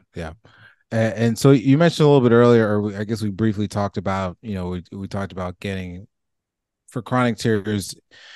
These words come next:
we talked about imaging and seeing kinda how far retracted it was. And so, you know, there's, there's some, sometimes I'll see, you know, cases posted, uh, where you're gonna do a distal biceps and you may do an allograft augmentation.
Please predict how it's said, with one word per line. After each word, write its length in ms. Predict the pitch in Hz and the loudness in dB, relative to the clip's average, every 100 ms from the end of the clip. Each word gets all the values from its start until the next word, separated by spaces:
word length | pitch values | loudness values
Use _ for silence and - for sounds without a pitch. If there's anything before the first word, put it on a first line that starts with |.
| - _ | -20 _
we 80 | 117 | -2
talked 220 | 110 101 | -2 -2
about 240 | 98 92 - | -4 -6 -2
imaging 440 | 143 143 117 110 | 0 2 2 0
and 120 | 101 | -2
seeing 300 | 95 117 107 | -6 -6 -6
kinda 240 | 98 98 92 | -4 -6 -4
how 140 | 95 | -6
far 240 | 95 95 90 | -6 -6 -6
retracted 460 | - 98 92 95 | -6 -6 -6 -6
it 80 | 90 | -6
was. 300 | 90 87 82 _ _ _ _ | -6 -6 -10 _ _ _ _
And 360 | - 113 113 107 | -4 -2 0 -2
so, 380 | - 113 104 107 | 2 4 4 2
you 140 | 127 | -2
know, 120 | 110 | -2
there's, 260 | 110 110 - | 0 0 -2
there's 360 | 120 110 98 - | -6 -6 -8 -16
some, 540 | - 135 127 120 113 - - | -4 0 2 0 -4 -8 -12
sometimes 400 | 117 107 107 104 | -8 -4 -2 -2
I'll 100 | 98 | -4
see, 320 | - 107 101 | -4 -4 -4
you 140 | 107 | -4
know, 80 | 98 | -4
cases 380 | 107 107 107 95 | -2 -2 -4 -10
posted, 420 | - 104 - 101 | -6 -6 -4 -6
uh, 140 | 98 92 | -4 -4
where 220 | 92 92 - 98 | -6 -8 -14 -12
you're 180 | 104 101 | -8 -6
gonna 160 | 98 95 | -4 -4
do 100 | 92 | -4
a 60 | |
distal 280 | 90 104 104 | -2 -4 -4
biceps 600 | 92 92 90 - 90 - | -4 -4 -4 -4 -8 -8
and 80 | 90 | -12
you 80 | 90 | -10
may 140 | 90 | -8
do 120 | 90 | -8
an 80 | 87 | -8
allograft 540 | 87 92 87 87 82 87 | -6 -6 -6 -8 -8 -10
augmentation. 800 | 85 82 80 87 82 - 82 | -12 -12 -12 -12 -12 -12 -16